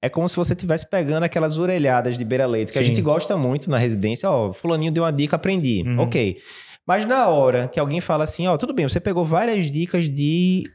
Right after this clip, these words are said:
Speaker 1: infarto agudo do miocárdio com, com supra, beleza. Mas descreve pra mim agora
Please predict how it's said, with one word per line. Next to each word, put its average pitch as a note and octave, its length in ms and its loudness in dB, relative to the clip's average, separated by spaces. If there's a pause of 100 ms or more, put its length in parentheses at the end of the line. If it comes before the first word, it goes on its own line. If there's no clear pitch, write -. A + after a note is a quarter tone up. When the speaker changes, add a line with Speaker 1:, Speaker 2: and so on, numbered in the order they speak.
(140)
Speaker 1:
infarto D#3 340 -2
agudo D#3 240 2
do D#3 40 0
miocárdio C3+ 420 -2
com, C3 420 -2
com D3 140 0
supra, F2+ 440 -2 (120)
beleza. G#2+ 480 -2 (320)
Mas E3 440 0 (280)
descreve E3 580 2
pra D3+ 220 0
mim A#2 240 0
agora F2+ 560 0